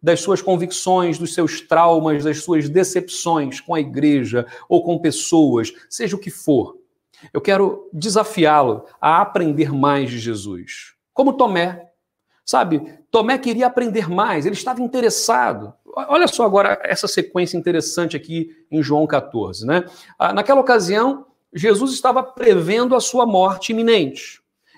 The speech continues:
Ele anuncia, ok, que vai preparar lugar para todos aqueles que são os seus discípulos, aqueles que creem nele, que têm fé.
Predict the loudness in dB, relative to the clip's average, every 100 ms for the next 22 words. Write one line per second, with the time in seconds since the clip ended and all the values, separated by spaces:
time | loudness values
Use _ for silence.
0 | -4 0 2 2 0 -4 -4 -6 -2 4
1 | 4 6 2 0 -10 _ -6 -4 0 -2
2 | -2 0 2 2 0 0 0 0 0 0
3 | -4 -2 0 0 -4 -18 _ 0 0 -2
4 | -2 0 0 -2 -6 -4 -6 -6 -10 -8
5 | -8 -2 -2 -2 -8 -8 -8 -8 -10 -10
6 | -12 -6 -6 -6 -14 -6 2 2 2 2
7 | 4 4 2 -6 -8 -6 -8 -6 -4 -4
8 | -6 -10